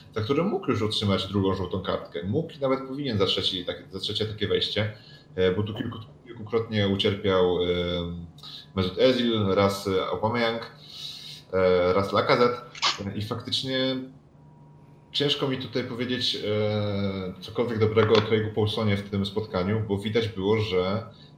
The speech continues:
e, sędzia nie panował nad spotkaniem. E, i myślę, że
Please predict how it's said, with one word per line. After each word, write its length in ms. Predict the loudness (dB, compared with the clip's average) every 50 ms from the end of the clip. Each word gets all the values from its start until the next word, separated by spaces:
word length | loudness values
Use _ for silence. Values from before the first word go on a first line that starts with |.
| 0 0
e, 180 | 0 0 -2 -2
sędzia 360 | -2 -2 -2 0 0 0 2
nie 120 | 2 0
panował 320 | 0 -2 -2 0 0 2 2
nad 120 | 2 0
spotkaniem. 500 | -2 -8 -10 -6 -4 -4 -2 0 -2 -2 -4 -8 -16 -20 -20 -20 -20 -20 -20 -20 -20 -20 -20 -20 -20 -20 -20 -12 -8
E, 260 | -6 -4 -4 -4 -4
i 400 | -2 0 0 2 2 0 0 -2
myślę, 300 | 0 0 0 2 2 2
że 500 | 4 4 4 4 4 4 2 2 0 0